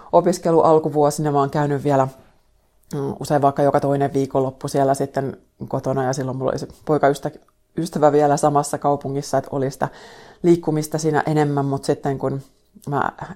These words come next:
erosin hänestä, niin ei tietenkään ollut samalla tavalla niin sitten tarve käydä siellä ihan jatkuvasti siellä kotikotona myöskään. Ja sit se niinku vähitellen alkoi hiipua se, että kuinka paljon mä halusin sen,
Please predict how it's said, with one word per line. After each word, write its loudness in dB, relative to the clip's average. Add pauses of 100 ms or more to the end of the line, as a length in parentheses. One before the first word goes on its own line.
erosin 2
hänestä, 0
niin -4
ei 0
tietenkään -4
ollut -4
samalla -2
tavalla -2
niin -4
sitten 0 (1200)
tarve 8
käydä 0
siellä -2
ihan -2
jatkuvasti 0
siellä -2 (120)
kotikotona 0 (880)
myöskään. -4 (520)
Ja 2
sit -10
se 0
niinku 0
vähitellen 2
alkoi 2 (160)
hiipua 0
se, -2
että -2
kuinka -2
paljon -2
mä -4
halusin -2
sen, -6